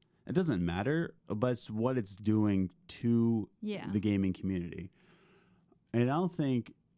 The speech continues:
Speaker 1: you know, I'm not trying to, I'm not trying to sit on a soapbox and say, "You need to watch it. You need to go out every year and watch the Game Awards," but at least appreciate what Jeff Keighley is trying to do for us.
Speaker 2: Yeah.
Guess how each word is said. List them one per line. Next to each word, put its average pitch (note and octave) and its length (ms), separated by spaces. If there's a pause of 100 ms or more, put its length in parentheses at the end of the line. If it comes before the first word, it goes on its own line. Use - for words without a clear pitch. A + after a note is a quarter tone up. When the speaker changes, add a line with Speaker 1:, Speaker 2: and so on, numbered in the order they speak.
(880)
Speaker 1:
you D#3+ 120
know, A2 140
I'm A#2 100
not C#3+ 140
trying B2 320
to, - 80
I'm C#3+ 140
not D#3+ 180
trying C3 200
to G2+ 60
sit A2+ 200
on G2+ 100
a F#2 60
soapbox F#2+ 420
and G#2 100
say, G#2+ 140
"You C#3 180
need G#3 220
to G3+ 80
watch F#3+ 540
it. F3 80
You D#3 160
need F#3+ 180
to F#3+ 80
go F3 320
out F3 160 (180)
every G3+ 340
year G3 160
and C3+ 120
watch F3 240
the F3+ 80
Game F#3+ 240
Awards," C#3 340
but A#2 280 (240)
at C3+ 120
least G3 240
appreciate G#2+ 640
what F2+ 240
Jeff G2 240
Keighley G2+ 260
is F2 80
trying G2+ 200
to F2+ 120
do G2 200
for - 200
us. - 400
Speaker 2:
Yeah. G#3 400